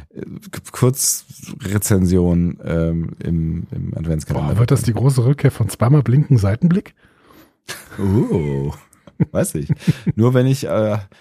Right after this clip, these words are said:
Speaker 1: aus dem verstaubten Archiv den Jingle rausbekomme.
Speaker 2: <laughs>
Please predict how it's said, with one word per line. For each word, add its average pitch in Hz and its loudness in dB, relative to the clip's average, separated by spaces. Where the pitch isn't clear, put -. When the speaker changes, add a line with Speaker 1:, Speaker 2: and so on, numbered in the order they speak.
Speaker 1:
aus 107 -2
dem 101 2
verstaubten 113 -2
Archiv 135 -2
den 101 0
Jingle 127 4
rausbekomme. 78 -6
Speaker 2:
<laughs> - -20